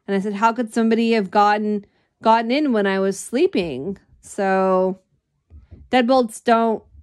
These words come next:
don't work unless you have a, a specific latch, just to let everybody know that. I had to find that out the hard way.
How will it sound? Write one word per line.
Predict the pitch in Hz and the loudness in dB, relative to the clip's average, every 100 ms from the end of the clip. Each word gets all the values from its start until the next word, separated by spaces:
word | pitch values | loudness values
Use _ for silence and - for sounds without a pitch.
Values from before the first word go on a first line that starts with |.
| _ _ _ | _ _ _
don't | - 226 202 | 0 0 2
work | 208 220 214 | 2 2 0
unless | 196 190 196 | -2 -2 -4
you | |
have | 185 | -2
a, | 175 175 - | -2 -4 -4
a | 180 180 175 | -2 -2 -4
specific | - 196 196 202 | -8 -8 -6 -4
latch, | 185 190 190 185 - - | 0 0 0 -4 -12 -14
just | 196 - | -14 -8
to | |
let | 190 190 - - _ - | -4 -4 -6 -16 _ -8
everybody | 185 185 180 | -4 -4 -4
know | 180 190 196 | -2 -2 -2
that. | 180 156 147 - - | -2 -4 -6 -10 -14
I | 190 | -8
had | 190 | -8
to | 180 | -8
find | 190 185 190 | -8 -6 -4
that | 185 | -4
out | 185 180 | -4 -8
the | 175 | -10
hard | 196 202 185 | -4 -2 -2
way. | 170 170 196 | -4 -6 -8